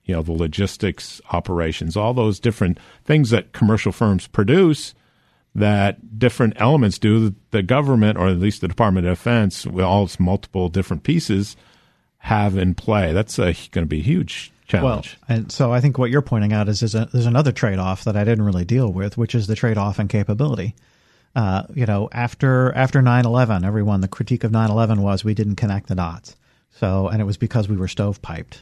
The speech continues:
Speaker 2: and nobody knew. Uh, various intelligence agencies didn't have the information the other ones had. We weren't sharing it. So we went to share data as broadly as possible across the I C. Then Edward Snowden comes along and we find out, hey, how does this one analyst out in Hawaii have access to literally almost every secret we own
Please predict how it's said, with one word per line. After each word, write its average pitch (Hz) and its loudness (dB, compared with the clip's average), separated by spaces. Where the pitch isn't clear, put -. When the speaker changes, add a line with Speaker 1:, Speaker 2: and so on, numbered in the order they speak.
Speaker 2:
and 90 -2
nobody 104 0
knew. 98 -2
Uh, 104 -6
various 135 -2
intelligence 117 -2
agencies 107 -4
didn't 113 -4
have 107 -2
the 101 -2
information 101 -4
the 101 -2
other 98 -2
ones 90 -4
had. 123 -2
We 110 -4
weren't 107 -6
sharing 127 -2
it. 95 -14
So 120 0
we 120 2
went 110 0
to - -4
share 110 0
data 101 0
as 101 0
broadly 110 -2
as 101 -4
possible 101 -2
across 95 -6
the 101 -2
I 87 -6
C. 151 0
Then 117 0
Edward 131 2
Snowden 156 2
comes 104 0
along 92 0
and 98 -2
we 104 0
find 113 0
out, 101 -2
hey, 160 0
how 123 0
does 151 2
this 131 0
one 127 2
analyst 127 0
out 120 0
in 117 -2
Hawaii 123 0
have 123 2
access 165 -2
to 147 -4
literally 175 2
almost 151 4
every 160 2
secret 170 2
we 131 2
own 190 2